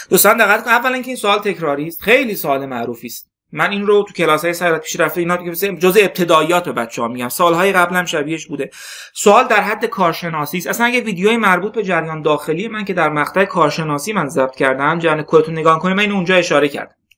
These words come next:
ایراد دوم. خیلی مشخصه که تنش برشی ثابته و اینکه تنش برشی ثابت باشه، اه، ربطی به این نداره که، م،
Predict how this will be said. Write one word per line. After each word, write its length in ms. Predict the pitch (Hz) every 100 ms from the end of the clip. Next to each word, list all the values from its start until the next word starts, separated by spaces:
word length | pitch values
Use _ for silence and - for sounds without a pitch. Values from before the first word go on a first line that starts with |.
| _
ایراد 360 | - 165 170 175
دوم. 380 | 156 143 147 90 - - - -
خیلی 260 | - 269 320
مشخصه 520 | 262 226 214 240 269
که 60 | 247
تنش 300 | 220 185 185
برشی 320 | 180 170 208
ثابته 420 | 190 156 165 151
و 40 |
اینکه 180 | 156 185
تنش 260 | 196 180 175
برشی 300 | 170 165 170
ثابت 460 | - 165 160 160
باشه، 440 | - 165 180 196 226 - - _ _ -
اه، 80 |
ربطی 520 | 151 147 147 196 - 214
به 80 |
این 160 | 196 202
نداره 300 | 214 180 139
که، 320 | 135 135 131
م، 60 | -